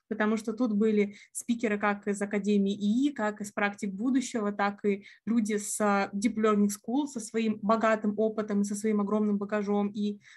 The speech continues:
то, что мы сделали, это действительно старание очень большого количества людей, в том числе старание участников, потому что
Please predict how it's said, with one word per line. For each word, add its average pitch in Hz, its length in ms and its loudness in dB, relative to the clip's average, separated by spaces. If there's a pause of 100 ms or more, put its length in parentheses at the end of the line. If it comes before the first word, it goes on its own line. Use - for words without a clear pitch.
то, 240 100 4
что 233 160 -2
мы 214 80 2
сделали, 254 420 2
это 208 440 -2
действительно 220 840 0 (560)
старание 226 720 2
очень 247 300 0
большого 208 280 -2
количества 214 380 -6
людей, 214 360 0
в - 40 -20
том 240 140 2
числе 240 120 -4
старание 226 340 2
участников, 208 580 -4
потому 202 340 0
что 233 260 -6